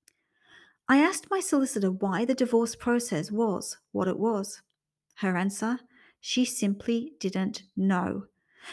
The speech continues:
Yet because I needed to be out of the marriage, I left those questions to one side and began the slow and unwieldy legal process of ending my marriage,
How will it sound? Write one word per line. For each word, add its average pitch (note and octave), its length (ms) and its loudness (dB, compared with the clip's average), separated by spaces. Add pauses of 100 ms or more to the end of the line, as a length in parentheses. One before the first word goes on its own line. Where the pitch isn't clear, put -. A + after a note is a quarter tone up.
(120)
Yet C4+ 180 4
because C#4+ 340 2
I D#4+ 100 6
needed D4+ 280 4
to B3 80 0
be A#3 140 4
out G#3+ 160 2
of A3 140 -2
the G3+ 80 2
marriage, G3+ 440 -2 (120)
I G#3 80 4
left C#4+ 260 2
those A#3+ 220 0
questions G#3+ 480 0
to - 100 -2
one G#3+ 240 2
side F#3+ 440 -2 (380)
and C#4 220 8
began C4+ 320 6
the A#3+ 120 2
slow A3+ 540 0
and G3+ 200 -4
unwieldy G#3 600 0
legal A3 300 0
process G#3+ 560 -4
of G#3 160 0
ending A3+ 320 4
my F#3+ 140 2
marriage, G3 580 -4